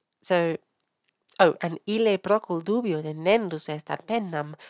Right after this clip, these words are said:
quem menax ponte devolutum constat in saniam." So this sentence shows us th-, this explicit link.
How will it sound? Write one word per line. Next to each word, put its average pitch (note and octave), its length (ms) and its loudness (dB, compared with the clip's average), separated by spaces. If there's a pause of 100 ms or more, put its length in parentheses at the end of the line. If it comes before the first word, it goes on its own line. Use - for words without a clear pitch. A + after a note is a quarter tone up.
(120)
quem G#3 400 0
menax E3 580 -2
ponte A3 460 2
devolutum D#3+ 640 -2
constat F3 500 -4
in D3+ 160 -6
saniam." D#3 680 -2 (680)
So F3 300 0 (160)
this - 280 2
sentence - 840 -2 (320)
shows F3+ 520 2
us - 400 -2 (880)
th-, F3+ 180 2
this E3+ 300 2
explicit E3 540 -6
link. D#3+ 280 -8